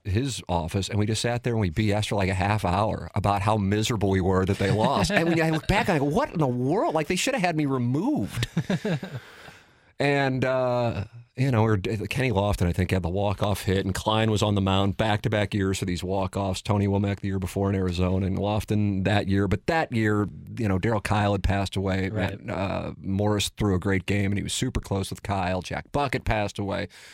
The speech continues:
Speaker 1: It's a whole thing. And so that team kind of felt like it was destiny that they would win. And for it to end like that, just, it didn't feel like it fulfilled what was going to be this incredible story. Perfect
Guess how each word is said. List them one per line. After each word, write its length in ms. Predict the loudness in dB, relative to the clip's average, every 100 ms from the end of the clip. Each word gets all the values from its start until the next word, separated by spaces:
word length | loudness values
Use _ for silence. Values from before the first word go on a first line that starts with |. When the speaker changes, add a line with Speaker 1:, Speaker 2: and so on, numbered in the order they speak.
| -10
Speaker 1:
It's 100 | -2
a 40 |
whole 200 | 0 2
thing. 320 | 2 0 0 -2 -14 -20 -20 -20 -8
And 80 | -4
so 80 | -2
that 180 | -2 -2
team 220 | -2 0
kind 160 | 2
of 60 | 2
felt 200 | 2 2
like 220 | 0 0
it 40 | 0
was 180 | -2 0
destiny 480 | 0 0 0 2
that 120 | 2 2
they 140 | 0
would 120 | 0
win. 240 | -2 -4 -4
And 140 | -6
for 140 | -4 -4
it 80 |
to 140 | -4 -4
end 200 | -2 -2
like 280 | -2 -4 -4
that, 280 | -4 -2 -4
just, 160 | -10 -8 -8
it 140 | -4
didn't 200 | -4 -4
feel 200 | -6 -4
like 180 | -4 -4
it 80 | -6
fulfilled 720 | -8 -10 -6 -2 0 0 -2
what 160 | -4
was 180 | -2 -2
going 240 | 0 -2 0
to 60 |
be 120 | -2 -2
this 180 | -4
incredible 540 | -6 -6 -2 -2 -2 -4
story. 480 | -8 -12 -14 -16 -20 _ _ -16
Perfect 500 | -4 -4 -2 -6